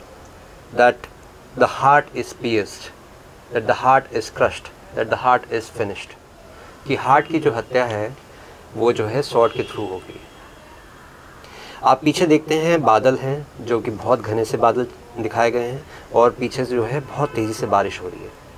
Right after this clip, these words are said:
ये सब एक तरह का जो है एक पेन दिखाया गया है, ग्रीफ का एक पीरियड दिखाया गया है, एक सॉरो का एक पीरियड दिखाया गया है। And it's a difficult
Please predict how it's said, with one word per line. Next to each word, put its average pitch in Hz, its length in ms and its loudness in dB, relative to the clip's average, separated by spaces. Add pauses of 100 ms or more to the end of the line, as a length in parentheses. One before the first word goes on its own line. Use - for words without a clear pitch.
(640)
ये 147 80 2
सब 190 280 2
एक 156 180 0
तरह 147 240 2
का 147 240 4
जो 135 180 0
है 143 260 -4
एक 135 200 -4
पेन 127 360 -2
दिखाया 120 340 -2
गया 117 200 0
है, 117 340 -6
ग्रीफ 110 460 -8
का 120 80 2
एक 113 160 -2
पीरियड 110 240 -2
दिखाया 107 320 -2
गया 101 200 -4
है, 104 200 -12 (520)
एक - 120 -4
सॉरो 127 320 4
का 127 140 2
एक 110 140 2
पीरियड 107 240 0
दिखाया 101 300 -4
गया 98 200 -4
है। 101 180 -10 (1000)
And 143 280 2 (420)
it's 143 180 0
a 143 120 2
difficult 170 440 2